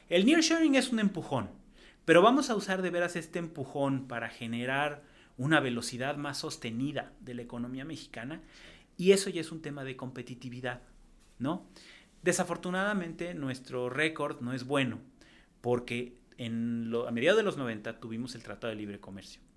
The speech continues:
El Tratado de Libre Comercio nos dio varios años de mucho crecimiento, eh, básicamente porque muchos factores de la producción se fueron al sector exportador, y luego esto se agotó. Es decir, las tasas de crecimiento prácticamente nulas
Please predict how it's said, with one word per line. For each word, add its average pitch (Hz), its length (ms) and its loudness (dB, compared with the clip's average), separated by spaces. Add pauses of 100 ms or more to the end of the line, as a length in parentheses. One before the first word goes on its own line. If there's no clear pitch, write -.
(320)
El - 60 -20
Tratado 131 260 2
de 196 80 8
Libre 190 120 0
Comercio 143 400 -6
nos 123 200 -6
dio 156 480 0
varios 151 380 2
años 143 280 -6
de 120 120 -4
mucho 135 280 -4
crecimiento, 110 680 -10 (840)
eh, 135 520 0
básicamente 143 600 2
porque 131 260 -8
muchos 139 380 -4
factores 131 520 -2
de 127 100 -4
la 113 100 -8
producción 120 400 -8
se 123 160 -8
fueron 127 300 -2
al 120 80 -4
sector 117 320 -10
exportador, 98 600 -12 (380)
y 165 100 2
luego 208 180 4
esto 226 180 -6
se 196 100 -4
agotó. 175 440 -8 (840)
Es 123 100 0
decir, 123 320 -2 (220)
las 123 220 0
tasas 208 260 4
de 180 60 -2
crecimiento 143 580 -8 (380)
prácticamente 139 640 2
nulas 123 400 -6